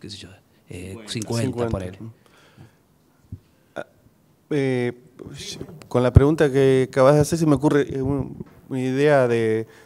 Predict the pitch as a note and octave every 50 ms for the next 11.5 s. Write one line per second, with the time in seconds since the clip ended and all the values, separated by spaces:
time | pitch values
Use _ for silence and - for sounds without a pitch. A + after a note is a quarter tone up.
0 | _ _ - C3 B2+ - C#3+ C3 B2+ B2 - D#3 D#3 C#3+ - C3+ B2+ B2 A#2+ A#2
1 | - B2 B2 B2 C#3+ D#3 E3 E3+ - - D3+ C#3 C3 B2 A#2+ A#2 A2+ A2+ A2 A2
2 | A2 G#2 - - - A2 A2 A2 A#2 A2 B2 B2+ B2 A2+ B2 A2 - A#2+ A2+ -
3 | C#3 C#3+ C3+ B2+ B2+ C3+ C3+ B2+ B2+ A2+ G2+ A#2 B2+ A#2+ - A#2+ A2+ A2 A#2 C3+
4 | C3+ A#2 B2 A#2 B2 C3 B2+ - B2+ A2 A#2+ A2+ A2 - C3 C3 B2+ A#2+ G#2+ -
5 | G2+ A2 A2 B2 A#2+ - C3 A#2+ A2 A2+ A2+ A2 A#2 B2 A#2+ A#2+ B2 A2+ A2 A#2
6 | B2+ B2+ B2+ B2 A#2 C3+ C3+ B2+ A#2 A2 - - _ - - - - - - A2
7 | A2 G2 G#2+ A2 - - - A#2+ A2+ A2+ A2+ A#2 A#2 A#2 A#2 B2 C3 C3+ B2+ A2
8 | B2 A2+ B2+ C3 B2 A#2+ A2+ - B2 A#2+ A#2+ A#2+ A#2+ A2 - C3+ C3 C3 C3 B2
9 | B2 B2 A2+ A2+ - A#2+ A#2 A2+ A2+ A2+ A2+ A#2+ A#2 A2 - A2+ A#2 A#2 G#2+ B2+
10 | B2 B2 B2 A#2+ A#2 A2+ A2 A2 G#2+ - - B2 A2 G2+ - C3 B2 A2 A#2+ A2+
11 | - - A#2 A2 B2 C3 C3 B2 A2+ A2